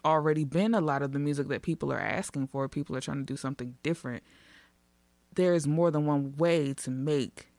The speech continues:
music. And I think it's interesting that choice was not brought up and why the girls sound different today than they did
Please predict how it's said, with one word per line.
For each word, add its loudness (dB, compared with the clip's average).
music. -4
And 0
I -2
think -6
it's -6
interesting -4
that -6
choice -4
was -6
not -2
brought -4
up -10
and -4
why -4
the -4
girls -4
sound -4
different -4
today -4
than -8
they -8
did -2